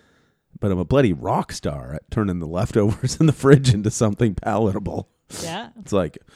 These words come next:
Speaker 1: oh, we got a little bit of this and a little bit of this and
Speaker 2: Yeah.
Speaker 1: okay.
Speaker 2: Voila.
Speaker 1: Yeah. You know? Okay.
Speaker 2: Yeah. So today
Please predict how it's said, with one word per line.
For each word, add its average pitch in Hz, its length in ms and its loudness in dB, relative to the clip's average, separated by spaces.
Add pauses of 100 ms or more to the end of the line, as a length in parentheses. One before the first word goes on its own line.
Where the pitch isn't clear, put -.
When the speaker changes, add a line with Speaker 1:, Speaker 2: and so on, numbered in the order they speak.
(120)
Speaker 1:
oh, 104 80 0
we 110 80 2
got 92 120 -4
a - 40 -8
little 104 160 0
bit 107 100 2
of 101 80 0
this 131 240 2
and 82 100 -4
a 82 40 -6
little 107 180 0
bit 110 140 2
of 98 100 0
this - 240 0
and 85 360 -4 (360)
Speaker 2:
Yeah. 175 260 -16 (1300)
Speaker 1:
okay. 170 500 2
Speaker 2:
Voila. 180 400 -6 (120)
Speaker 1:
Yeah. 110 240 -4 (1160)
You 101 120 -6
know? 98 240 -8 (1160)
Okay. - 280 -10 (400)
Speaker 2:
Yeah. 233 100 -12 (380)
So 226 140 -6
today 220 640 -8